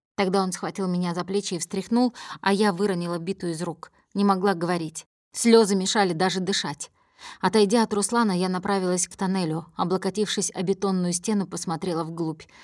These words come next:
Я знала, что сейчас Руслан глядит на биту, валяющуюся под ногами, и видит знакомые мотки проволоки, изоленту и бурые пятна. Неизвестность раздирала его грудь острыми когтями, мучила его.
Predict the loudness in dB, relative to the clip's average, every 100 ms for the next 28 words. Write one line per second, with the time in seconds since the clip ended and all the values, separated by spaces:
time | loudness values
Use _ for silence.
0 | -20 -20 _ -6 0 2 2 0 -6 -8
1 | -10 -6 -6 -6 -8 -4 -2 -2 -4 -4
2 | -4 -4 -2 -4 -2 -2 0 -2 -4 -6
3 | -6 -6 -6 -2 -2 -2 -6 -10 -14 -20
4 | -14 -2 2 2 0 0 0 0 0 2
5 | 0 0 0 -2 -6 -2 -2 0 -4 -4
6 | -8 -6 -4 -2 0 0 0 -2 -2 -4
7 | -2 -4 -2 -2 -4 -6 -8 -14 -16 _
8 | _ _ _ _ _ _ _ 0 2 4
9 | 2 2 0 -2 -4 -8 0 0 2 2
10 | 2 2 0 0 0 0 0 -2 -2 -2
11 | -2 -2 -6 0 0 0 0 0 -2 -4
12 | -4 -4 -6 -10